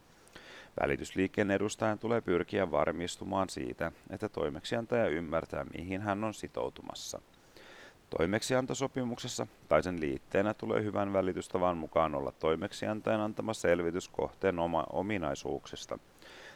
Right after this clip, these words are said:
Tämä selvitys on yleensä joko itse sopimuslomakkeessa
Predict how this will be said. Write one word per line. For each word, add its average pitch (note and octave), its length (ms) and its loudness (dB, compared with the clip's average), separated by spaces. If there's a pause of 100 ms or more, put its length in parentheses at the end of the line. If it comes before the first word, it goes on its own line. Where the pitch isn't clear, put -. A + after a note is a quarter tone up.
(100)
Tämä E2 220 2
selvitys G2+ 600 2 (340)
on G#2 160 2
yleensä D#2 360 0
joko G2 280 2
itse D2 260 -4
sopimuslomakkeessa A2 1160 0